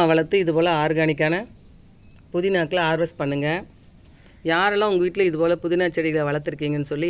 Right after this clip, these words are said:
என்னோட கமெண்ட்ஸில் ஷேர் பண்ணிக்கோங்க ஃப்ரெண்ட்ஸ். இதனுடைய வளர்ச்சியை அடுத்தடுத்த வீடியோவில் உங்களோட நான் ஷேர் பண்ணிக்கிறேன். ஃப்ரெண்ட்ஸ், இந்த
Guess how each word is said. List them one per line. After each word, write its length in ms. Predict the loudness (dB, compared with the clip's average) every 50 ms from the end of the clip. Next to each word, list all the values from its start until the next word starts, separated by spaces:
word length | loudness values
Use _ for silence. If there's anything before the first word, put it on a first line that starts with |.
| -2
என்னோட 320 | -2 -2 -2 -2 -2 -4 -4 -6 -8 -16 -20 -20 -20 -20 -20 -20 -20 -20 -20 -14 -6 -4
கமெண்ட்ஸில் 460 | -2 0 0 -2 -2 -2 -2 -4 0 0
ஷேர் 260 | 0 0 0 0 0
பண்ணிக்கோங்க 400 | 0 0 2 2 0 0 0 -2 -2
ஃப்ரெண்ட்ஸ். 360 | -2 -2 -2 -2 -2 -6 -10 -14 -16 -18 -20 -20 _ -6
இதனுடைய 320 | -2 0 0 2 2 2 2 4
வளர்ச்சியை 400 | 4 2 2 0 0 2 2 2 4 2 0
அடுத்தடுத்த 440 | -2 -2 0 0 0 0 0 0 0 0 0
வீடியோவில் 340 | 0 2 4 4 4 4 2 2
உங்களோட 240 | 2 2 2 2 2 0
நான் 120 | -2 -2 -2 -2
ஷேர் 220 | -2 -2 -2 -2
பண்ணிக்கிறேன். 380 | -2 -4 -2 -2 -2 -2 -2 -4 -8 -16 -20 -20 -20 -20 -20 -12 -4
ஃப்ரெண்ட்ஸ், 360 | -2 0 0 0 -2 -4 -8 -12 -14 -16 -20 -20 -20 -20 -20 -20 -20 -20 -20 -8 -2
இந்த 100 | 0